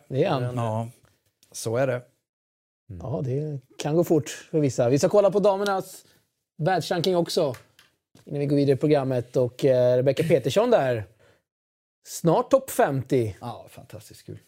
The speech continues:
Speaker 2: Mm.
Speaker 1: Otroligt kul. Och, eh, ja, över tusen inspelade poäng i år.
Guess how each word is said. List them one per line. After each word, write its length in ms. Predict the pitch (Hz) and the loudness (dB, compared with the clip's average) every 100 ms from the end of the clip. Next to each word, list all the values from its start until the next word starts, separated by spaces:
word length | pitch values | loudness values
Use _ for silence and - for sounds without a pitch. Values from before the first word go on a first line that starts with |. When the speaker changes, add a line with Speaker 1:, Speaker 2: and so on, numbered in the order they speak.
| _ _ | _ _
Speaker 2:
Mm. 320 | 95 87 98 104 _ _ _ _ _ _ _ _ _ | -16 -14 -14 -16 _ _ _ _ _ _ _ _ _
Speaker 1:
Otroligt 380 | - 226 254 - | 0 2 2 2
kul. 240 | 127 117 | 2 4
Och, 220 | 123 - | 2 4
eh, 420 | 139 123 123 120 | 4 4 4 2
ja, 260 | 117 127 151 | 2 2 2
över 120 | 143 | 0
tusen 540 | 135 190 160 - 160 147 | 0 2 0 2 0 2
inspelade 340 | 127 139 127 | 0 0 2
poäng 240 | 120 165 | 0 -2
i 40 | 165 | -2
år. 180 | 110 | -4